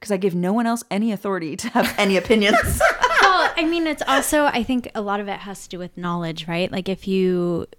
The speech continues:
Speaker 2: you have the knowledge of how everything works technically, they're gonna respect you. You know what I mean? I think it's
Speaker 1: Right.
Speaker 2: that
Speaker 1: When I push my art department,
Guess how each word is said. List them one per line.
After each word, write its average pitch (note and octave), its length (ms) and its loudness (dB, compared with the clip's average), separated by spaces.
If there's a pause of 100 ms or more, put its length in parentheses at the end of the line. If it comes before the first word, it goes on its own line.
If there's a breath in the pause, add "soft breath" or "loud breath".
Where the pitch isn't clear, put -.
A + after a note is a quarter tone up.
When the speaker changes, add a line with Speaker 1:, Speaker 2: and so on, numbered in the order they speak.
(120)
Speaker 2:
you G#3 300 0
have G3+ 300 0
the F#3+ 80 0
knowledge F#3 680 0
of F3 180 -6
how F3 280 -4
everything F3 580 -6
works - 480 -6
technically, A#3+ 880 -4 (380 loud breath)
they're G3+ 160 -2
gonna F#3 220 -2
respect - 840 -6
you. - 260 -10
You A3+ 140 2
know A3 100 4
what G#3 120 0
I G3 80 0
mean? F#3+ 180 0
I F3+ 120 -2
think A3+ 260 -4
it's G3+ 120 -4
Speaker 1:
Right. A#2 140 -2
Speaker 2:
that F#3 640 -2 (140)
Speaker 1:
When F#3 140 -4
I G#3+ 80 2
push G#3 260 -2
my F3+ 100 -6
art E3 180 -6
department, G3 540 -8